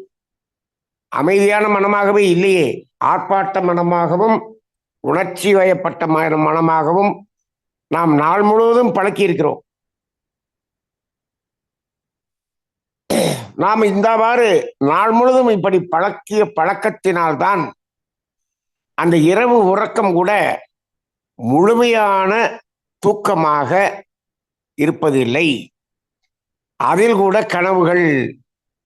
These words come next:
வந்து கொண்டிருக்கிறது, நினைவுகள் வந்து தூக்கத்தை கெடுத்து கொண்டிருக்கிறது. இதுக்கெல்லாம் காரணம் என்ன என்று சொன்னால், அந்த,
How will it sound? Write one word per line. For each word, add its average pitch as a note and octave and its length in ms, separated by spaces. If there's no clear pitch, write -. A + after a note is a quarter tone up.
வந்து F3+ 240
கொண்டிருக்கிறது, F3+ 680
நினைவுகள் A#3 640
வந்து G#3+ 260
தூக்கத்தை G3+ 460
கெடுத்து F3+ 340
கொண்டிருக்கிறது. F3+ 720
இதுக்கெல்லாம் A3 480
காரணம் A3+ 380
என்ன G3+ 120
என்று D#3+ 160
சொன்னால், D#3 520
அந்த, D3 240